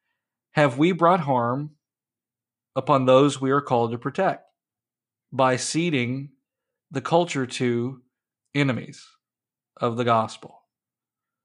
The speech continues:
I think that's a question worth asking. And I wonder if these, if these, uh, emperors like Justinian didn't think about that too. I think it's far too easy just to say, "Well, he wanted to be right and wanted to assert power,"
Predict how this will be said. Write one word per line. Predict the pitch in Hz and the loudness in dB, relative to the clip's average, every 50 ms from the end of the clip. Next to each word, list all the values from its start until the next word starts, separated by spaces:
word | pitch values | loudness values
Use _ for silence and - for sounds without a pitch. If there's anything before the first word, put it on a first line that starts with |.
| _ _ - | _ _ -6
I | 220 208 | -4 -2
think | 214 226 220 | -2 0 -2
that's | 202 180 185 | -2 -4 -6
a | 175 | -4
question | - 180 165 160 - - 143 | 0 0 0 0 -2 -4 -4
worth | 143 131 131 | -2 -2 0
asking. | 135 131 127 117 - - - - _ _ - - - - - | 0 0 -2 -4 -8 -14 -20 -20 _ _ -20 -20 -20 -12 -4
And | 139 135 | 0 2
I | 135 | 2
wonder | 139 151 170 175 165 165 | 4 4 4 4 4 2
if | 156 147 | 2 2
these, | - 147 139 127 127 | 0 0 -2 -2 -4
if | 123 131 131 - 143 135 - | -8 -10 -8 -6 -8 -6 -4
these, | - 135 127 120 120 - | -2 -2 -2 -2 -4 -6
uh, | - 113 123 123 117 | -4 -2 -2 -2 0
emperors | 135 135 127 123 127 117 113 113 110 107 - - - _ - - - - - _ _ _ _ | -2 -2 -2 -2 0 0 0 0 -2 -4 -8 -14 -18 _ -20 -20 -20 -20 -20 _ _ _ _
like | - 131 131 131 | -2 -2 -2 0
Justinian | 123 127 120 - - 139 123 123 117 113 113 110 | -2 -4 -2 -2 -2 0 0 0 -2 -2 -2 -2
didn't | 127 120 117 120 117 | -2 -2 -2 -4 -6
think | - 127 117 120 | -8 -6 -6 -2
about | 113 110 110 107 - | -2 -2 -2 -2 -4
that | - 113 - _ | -8 -12 -12 _
too. | - - 120 107 95 - - _ _ _ _ _ _ _ _ _ _ _ _ _ _ _ _ _ _ _ | -10 -8 -8 -8 -10 -12 -18 _ _ _ _ _ _ _ _ _ _ _ _ _ _ _ _ _ _ _
I | - 135 | -4 0
think | 127 175 185 165 | 2 2 2 2
it's | 143 - | 0 -2
far | - - 175 170 | 2 4 4 4
too | 170 170 156 143 | 4 2 2 2
easy | 147 147 135 131 123 | 2 2 2 0 -2
just | 117 123 120 - | -4 -4 -6 -6
to | 120 | -6
say, | - - 127 123 | -4 -2 -2 -2
"Well, | 120 120 120 | 0 0 -2
he | 120 117 160 | 0 0 0
wanted | 156 151 147 139 131 123 | 0 0 0 -2 -2 -2
to | |
be | 123 123 | 0 0
right | 123 127 127 120 120 | 2 2 2 2 0
and | 123 120 | -2 -2
wanted | 120 123 117 117 117 | -2 -2 -2 -4 -6
to | 127 120 | -6 -8
assert | 113 - - 131 - - - | -6 -6 -6 -8 -8 -6 -2
power," | - 156 156 143 127 117 113 110 113 | 2 4 4 4 4 4 2 -2 -6